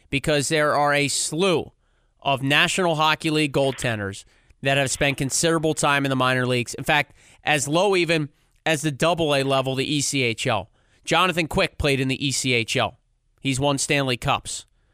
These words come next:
You look across the American Hockey League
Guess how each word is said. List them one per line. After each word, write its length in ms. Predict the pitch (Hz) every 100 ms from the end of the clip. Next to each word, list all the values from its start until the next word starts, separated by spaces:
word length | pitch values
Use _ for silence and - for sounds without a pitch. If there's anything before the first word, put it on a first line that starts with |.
| _ -
You 100 | 139
look 220 | 156 170
across 540 | 147 - 170 170 170 - _ _ _ _ _ _
the 180 | 143 151
American 500 | 160 170 175 175 165
Hockey 360 | 165 170 - 160
League 340 | 165 165 147